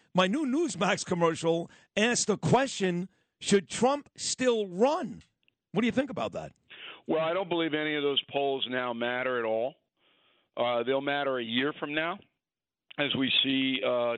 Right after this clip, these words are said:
Speaker 2: twenty-three unfold and the disaster that's gonna befall this country next year in, on the border, um, in the economy.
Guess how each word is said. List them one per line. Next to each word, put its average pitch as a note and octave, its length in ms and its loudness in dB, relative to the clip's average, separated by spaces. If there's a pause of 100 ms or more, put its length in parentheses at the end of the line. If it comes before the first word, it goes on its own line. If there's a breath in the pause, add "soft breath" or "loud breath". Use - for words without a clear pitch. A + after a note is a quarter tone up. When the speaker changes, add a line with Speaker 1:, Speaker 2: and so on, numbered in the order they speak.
(120)
Speaker 2:
twenty-three C3+ 600 -4
unfold C3 680 0
and A#2 160 -2
the A2+ 100 0
disaster A#2 840 -2 (680 soft breath)
that's A#2 240 0
gonna B2+ 160 -2
befall B2+ 560 -2
this C3 160 0
country B2+ 340 -4
next B2+ 220 -2 (140)
year D3 260 0
in, A2+ 420 -4 (520 loud breath)
on A2 120 -2
the G#2 60 -8
border, C#3+ 580 0 (400 soft breath)
um, G#2 520 -4
in A2 160 -4
the G#2+ 80 -2
economy. C#3+ 760 -2